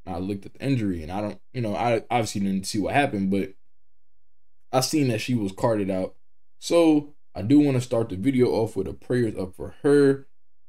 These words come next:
And, um, yeah, man, I'm looking forward to this game right here. I know we played, we played Ole Miss earlier this season. We beat 'em by, what, I think, like,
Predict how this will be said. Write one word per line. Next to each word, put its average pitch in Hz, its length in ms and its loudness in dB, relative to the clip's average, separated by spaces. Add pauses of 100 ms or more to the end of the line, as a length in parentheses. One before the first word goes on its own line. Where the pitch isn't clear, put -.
(140)
And, 123 200 0
um, 131 580 0 (880)
yeah, 143 160 2
man, 139 320 4
I'm 120 120 0
looking 139 260 2
forward 139 480 2
to 131 260 0
this 110 220 -4
game 110 300 -2
right 104 180 0
here. 123 340 4
I 101 60 -2
know 117 140 2
we 123 180 4
played, 156 340 4
we 143 80 0
played 160 260 2
Ole 147 140 6
Miss 139 240 0
earlier 127 240 4
this 117 160 0
season. 113 300 -2
We 107 80 0
beat 104 180 0
'em 98 100 0
by, 95 240 0
what, 87 240 -4
I 98 80 -12
think, - 240 -12
like, 64 160 -18